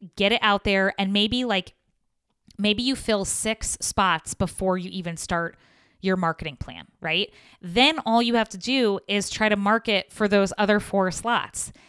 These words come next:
Isn't that awesome? Like, I, I love anything you can do simple and easy.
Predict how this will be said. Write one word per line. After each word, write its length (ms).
Isn't 160
that 180
awesome? 400
Like, 300
I, 380
I 140
love 420
anything 380
you 100
can 160
do 160
simple 560
and 140
easy. 560